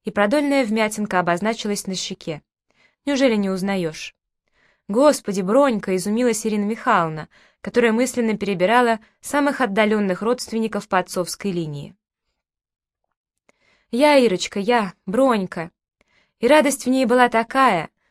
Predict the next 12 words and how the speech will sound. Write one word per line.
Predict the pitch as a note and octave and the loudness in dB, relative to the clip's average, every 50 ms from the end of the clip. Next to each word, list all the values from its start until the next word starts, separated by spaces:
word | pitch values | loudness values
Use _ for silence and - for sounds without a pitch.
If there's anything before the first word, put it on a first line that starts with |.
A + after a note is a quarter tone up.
| _ - | _ -14
что | - - - C4 | -6 0 2 2
Ирина | C#4 C#4+ C4+ | 4 4 2
Михайловна | B3+ B3+ - C#4 C#4+ C#4 C4 A3+ G#3 | 0 0 2 4 4 4 4 2 0
даже | G3+ A3+ A3 G#3 | 0 -2 -2 -2
смутилась. | G#3+ - - A#3 A#3+ B3 - - F#3+ F3 D3+ D3+ - - - - _ _ _ _ _ _ _ _ _ - - _ _ - | -6 -6 -4 -4 -4 -4 -6 -6 -6 -6 -6 -6 -10 -14 -16 -16 _ _ _ _ _ _ _ _ _ -20 -20 _ _ -6
А | A3+ A3+ | -2 0
Бронька | C4 E4 F4 D#4 A#3+ C#4+ | 2 4 2 2 2 0
моргала | C4+ C4+ C4 C4 B3 A#3+ A#3+ A3+ | 0 0 2 2 2 4 4 4
ресницами | G#3 A3 G#3+ - - B3+ C#4 C#4 - - A3+ G#3 G3 | 2 0 -2 -2 -4 -4 -4 -4 -6 -6 -4 -4 -4
и | G3 | -4
собиралась | F#3+ - G3+ F3+ G3 A3 A#3+ A#3+ G#3+ G3+ - | -4 -6 -6 -6 -2 -2 -2 -2 -2 -4 -8
плакать. | _ - E3+ E3 D#3 - - - - - _ | _ -8 -6 -6 -6 -8 -12 -18 -18 -20 _